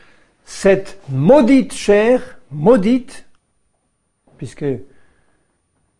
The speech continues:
il en a supporté la malédiction à ma place sur la croix,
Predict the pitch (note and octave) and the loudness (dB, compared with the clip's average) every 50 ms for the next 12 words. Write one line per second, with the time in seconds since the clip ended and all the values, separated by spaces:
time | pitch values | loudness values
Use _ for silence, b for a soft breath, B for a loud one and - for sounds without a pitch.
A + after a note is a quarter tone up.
0 | _ _ - D#3 C#3 D3+ C#3+ C#3+ C#3+ C#3 - C#3+ - - C#3+ - - D#3 C#3 C#3 | _ _ -12 -8 -6 -6 -4 -4 -6 -8 -10 -10 -10 -8 -8 -8 -8 -8 -6 -6
1 | C3+ C#3 C3+ C3+ C#3 B2 A#2+ B2+ G#2+ - - D3 C#3 C3+ C3 B2+ B2+ B2+ - - | -6 -6 -6 -6 -8 -8 -10 -12 -12 -12 -10 -10 -8 -8 -8 -8 -8 -10 -8 -6
2 | D3 D3+ D3+ - - - C#3 B2 B2 A#2 - - - D#3 D#3 E3 F3+ - - | -6 -6 -6 -8 -10 -12 -10 -10 -10 -10 -10 -8 -4 -4 -4 -4 -4 -8 -14